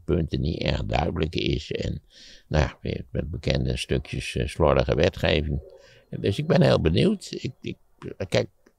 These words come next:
je begint toch te denken, kijk, wat doet de Nederlandse overheid? Die moet dus, eh, klein en slagvaardig worden, zo goedkoop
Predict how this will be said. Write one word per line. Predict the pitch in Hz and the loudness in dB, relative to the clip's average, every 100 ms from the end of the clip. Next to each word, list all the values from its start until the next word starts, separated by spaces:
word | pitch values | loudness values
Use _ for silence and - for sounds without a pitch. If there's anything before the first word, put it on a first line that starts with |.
| _ - | _ -16
je | - - | -8 -6
begint | - 113 160 156 | -2 2 2 2
toch | 135 123 | 0 0
te | - | 0
denken, | 123 127 110 113 | 0 2 0 -4
kijk, | 110 - - | -4 -2 0
wat | 139 | 2
doet | 135 127 | 2 2
de | 117 | 4
Nederlandse | 117 92 69 - | 4 4 2 2
overheid? | 123 135 131 151 143 - - - - - - | 2 4 2 2 0 -2 -8 -8 -8 -10 2
Die | 143 | 6
moet | 131 - | 6 6
dus, | - - - | 4 2 -2
eh, | - | -2
klein | - - 104 95 | 0 4 4 4
en | 80 | 2
slagvaardig | - 67 67 113 147 139 120 | 2 2 4 4 4 2 2
worden, | 127 127 123 104 | 4 6 4 2
zo | 92 | 2
goedkoop | 92 87 98 80 | 0 2 4 4